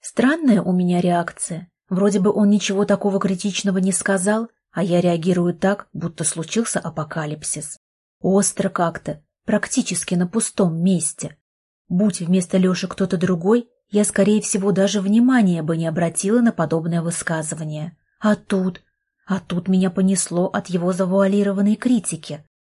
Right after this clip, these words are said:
Ладно, нужно завязывать так реагировать и в целом думать об этой ситуации. Завтра у меня насыщенный день, есть чем мысли занять.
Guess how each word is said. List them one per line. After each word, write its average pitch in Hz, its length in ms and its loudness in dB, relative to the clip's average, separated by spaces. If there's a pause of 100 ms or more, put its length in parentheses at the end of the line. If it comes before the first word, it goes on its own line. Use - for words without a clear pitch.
(280)
Ладно, 175 600 2
нужно 185 320 2
завязывать 180 680 2
так 185 160 0
реагировать 175 680 -2
и 190 100 -6
в - 80 -16
целом 180 520 -2
думать 180 300 0
об 156 160 -6
этой 156 200 -4
ситуации. 147 800 -8 (420)
Завтра 180 540 -2
у 208 80 -2
меня 190 220 2
насыщенный 170 680 -2
день, 180 300 0 (300)
есть 240 340 2
чем 160 240 -6
мысли 160 320 -4
занять. 156 560 -6